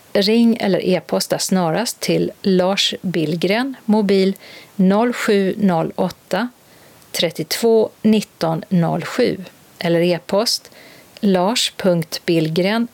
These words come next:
snabel A telia punkt com. Väl mött, hälsar styrelsen. Synskaras riksförbund Malmö Svedala välkomnar till syntolkad operett Glada änkan. Datum och tid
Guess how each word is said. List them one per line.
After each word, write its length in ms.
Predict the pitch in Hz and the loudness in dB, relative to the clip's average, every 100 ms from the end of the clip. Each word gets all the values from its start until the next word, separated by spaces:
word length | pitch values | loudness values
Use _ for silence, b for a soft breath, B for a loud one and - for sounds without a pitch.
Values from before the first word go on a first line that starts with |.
| _ | _
snabel 480 | - - 262 190 170 | -8 0 2 2 0
A 120 | 180 180 | -2 -4
telia 440 | - 160 156 151 147 | -2 0 0 -2 -2
punkt 320 | - 156 156 | -4 -4 -4
com. 400 | - 233 - 185 - _ B B B B | -4 -4 -4 -6 -10 _ B B B B
Väl 240 | 208 254 | 0 4
mött, 360 | 233 214 220 - | 2 2 -4 -12
hälsar 460 | - 151 - 190 190 - | -6 -4 -2 -4 -4 -6
styrelsen. 720 | - 208 160 165 - - - - _ _ _ _ _ _ _ _ _ _ _ - | -4 0 0 -2 -4 -6 -8 -16 _ _ _ _ _ _ _ _ _ _ _ -8
Synskaras 640 | - 233 214 - 202 196 | -2 0 0 0 0 0
riksförbund 800 | 226 - - 190 185 233 240 220 - | -2 -2 -2 0 2 4 2 0 0
Malmö 440 | 196 180 165 165 | 2 2 0 0
Svedala 680 | 160 - 208 170 175 190 226 | 0 0 0 2 0 2 0
välkomnar 520 | 202 226 214 214 196 | 0 -2 0 0 0
till 140 | 190 208 | -2 -2
syntolkad 680 | 254 214 180 170 - 165 | 0 0 0 -4 -2 -4
operett 640 | - 185 202 175 160 - - | -4 -2 0 0 -2 -6 -14
Glada 480 | 196 175 165 151 156 | -6 -4 -2 -2 -4
änkan. 640 | 156 196 160 - - - 175 _ - | -2 -2 -2 -2 -4 -4 -10 _ -6
Datum 600 | 185 185 165 - 180 170 | 0 0 0 0 0 0
och 160 | 180 180 | -4 -2
tid 340 | 202 254 240 | 0 0 -2